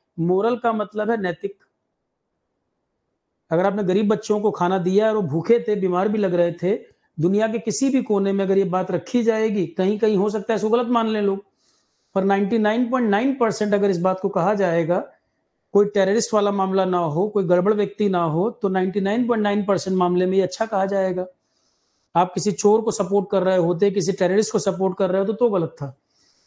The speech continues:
But नॉर्मल सिचुएशन में this is moral act। आपने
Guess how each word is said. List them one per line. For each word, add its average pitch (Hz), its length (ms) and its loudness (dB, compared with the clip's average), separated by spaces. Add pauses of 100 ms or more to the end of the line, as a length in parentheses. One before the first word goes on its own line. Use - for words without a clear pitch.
(220)
But 185 100 2
नॉर्मल 190 320 2
सिचुएशन 196 580 0
में 208 300 0
this 175 260 -2
is 294 140 0 (280)
moral 220 300 2
act। - 340 -12 (1600)
आपने 262 680 0